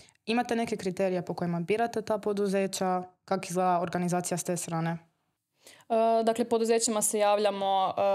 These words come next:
Speaker 2: e, nekoliko mjeseci prije događaja sa nekom, e, inicijalnom idejom, ponudom, e, o događaju i onda nakon prijave koje traju nekoliko tjedana,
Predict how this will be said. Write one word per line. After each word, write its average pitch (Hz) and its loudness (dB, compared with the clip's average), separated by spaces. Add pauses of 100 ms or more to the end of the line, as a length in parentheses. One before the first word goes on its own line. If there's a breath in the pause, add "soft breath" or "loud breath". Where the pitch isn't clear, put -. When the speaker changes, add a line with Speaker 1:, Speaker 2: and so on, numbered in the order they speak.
(160)
Speaker 2:
e, 196 -2
nekoliko 196 -4
mjeseci 190 -4
prije 190 -4
događaja 226 2
sa 196 -2
nekom, 190 -8 (400 loud breath)
e, 196 2 (460)
inicijalnom 185 -2
idejom, 190 0
ponudom, 185 0
e, 185 -10 (920 loud breath)
o 196 0
događaju 269 4
i 220 0
onda 208 2
nakon 196 -2
prijave 254 2
koje 196 -2
traju 185 0
nekoliko 190 -4
tjedana, 233 2